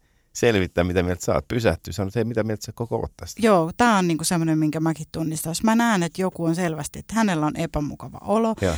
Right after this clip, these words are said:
Speaker 2: Mä oon ehkä sanonut jotain, vaikka vähän ehkä jotenkin silleen asettanut sanani väärin tai ollut jotenkin epäsensitiivinen. Mä usein sellaisten teemojen parissa teen töitä, missä mä oikeesti,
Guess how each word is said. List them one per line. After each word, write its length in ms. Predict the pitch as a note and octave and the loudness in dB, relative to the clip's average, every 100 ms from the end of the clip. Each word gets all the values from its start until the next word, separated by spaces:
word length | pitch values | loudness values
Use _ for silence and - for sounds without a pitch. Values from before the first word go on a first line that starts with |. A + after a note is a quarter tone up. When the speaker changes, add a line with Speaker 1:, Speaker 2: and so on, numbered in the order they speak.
| - | 0
Speaker 2:
Mä 60 | G3 | 2
oon 120 | G3+ | 2
ehkä 180 | E3+ - | 2 -2
sanonut 400 | - F#3 E3+ D#3 | 0 4 4 2
jotain, 440 | D#3 D#3 D#3 D#3 - - G3+ | 0 0 0 0 -4 -8 -6
vaikka 380 | F#3 - D3+ - - | -6 -4 -4 -4 -6
vähän 240 | D#3+ E3+ E3+ - | -6 -4 -6 -8
ehkä 300 | - D3 - - | -12 -12 -10 -12
jotenkin 240 | F3+ F3 | -12 -6
silleen 320 | - - E3 - | -6 -2 -4 0
asettanut 380 | A#3+ C4+ B3+ A3 | 2 4 4 0
sanani 320 | - F#3+ F#3 D#3+ | 0 -2 -2 0
väärin 280 | E3 E3 D3+ | 0 0 2
tai 100 | D3+ | 2
ollut 100 | A3 | 0
jotenkin 380 | - - - E3+ F3 E3 E3+ D#3+ | -2 -4 -2 0 2 2 2 2
epäsensitiivinen. 720 | D#3+ D#3+ D#3+ D3+ D#3 D3+ D#3 | 0 -4 -4 0 2 2 4
Mä 120 | F3 | 4
usein 280 | F3+ F3 E3+ | 4 2 2
sellaisten 400 | F3 E3+ - E3 | 2 0 0 0
teemojen 460 | E3 D#3+ D#3+ D#3 - | 2 2 4 2 0
parissa 280 | C#3+ D#3+ | -4 -4
teen 200 | - D#3+ | 0 0
töitä, 280 | D#3 E3 D#3+ | 2 2 2
missä 280 | D#3+ D#3 F3 | 0 0 0
mä 120 | F3 | 2
oikeesti, 320 | E3+ E3 E3+ | 0 0 -6